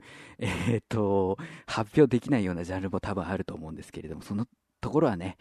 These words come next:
メールとかですね、えー、画像のないおかずレビューが実は別の、あの、ブログサービスを使って復活したので、そちらの方によろしくお願いいたします。じゃあ早速行きましょう。まずはですね、えっ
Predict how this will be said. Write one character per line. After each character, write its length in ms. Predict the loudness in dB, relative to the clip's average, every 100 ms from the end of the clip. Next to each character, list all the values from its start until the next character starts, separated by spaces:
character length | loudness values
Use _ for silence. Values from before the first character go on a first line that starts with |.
| -18 -20 -8
メ 260 | 0 4 4
ー 40 |
ル 80 | 4
と 100 | 2
か 140 | -2
で 80 | -6
す 80 | -6
ね、 240 | -4 -4 -8 -16 -8
え 600 | -4 -4 -4 -6 -10 -8
ー、 40 |
画 100 | -6
像 160 | 0 0
の 100 | 2
な 120 | 2
い 60 | 2
お 80 | 2
か 140 | 0
ず 140 | 0 2
レ 100 | 2
ビ 120 | 0
ュ 20 |
ー 20 |
が 120 | -2
実 260 | -6 -6 -4
は 80 | -2
別 300 | -2 -2 2
の、 200 | 2 2 -6 -20 -20 -6
あ 220 | -4 0
の、 300 | 0 2 0 -2 -10 -6
ブ 100 | 2
ロ 120 | 4 4
グ 100 | 2
サ 160 | 0
ー 60 | -2
ビ 80 | 0
ス 80 |
を 40 | -4
使 160 | -2
っ 60 | -6
て 100 | -4
復 120 | -6
活 260 | -2 -4 -2
し 40 |
た 100 | -2
の 80 | -2
で、 100 | -4
そ 140 | -8
ち 120 | -6 -2
ら 80 |
の 80 | 0
方 140 | 2 2
に 140 | 0 -8 -18 -4
よ 100 | -2
ろ 60 | -2
し 80 | -2
く 100 | -4
お 60 |
願 100 | -4 -4
い 20 |
い 40 |
た 100 | -8
し 120 | -12 -12
ま 140 | -12
す。 240 | -12 -16 -16 _ -20 _ _ -2
じ 100 | 0
ゃ 20 |
あ 40 |
早 120 | 0
速 220 | -2 -4 -6
行 40 |
き 60 | -2
ま 100 | -2
し 160 | 4
ょ 180 | 6 6 2 _ _ _ _ _ -2
う。 40 |
ま 140 | 0
ず 80 | 4
は 120 | 4 4
で 120 | -2
す 120 | -4
ね、 380 | -2 -2 -2
え 20 |
っ 40 | -4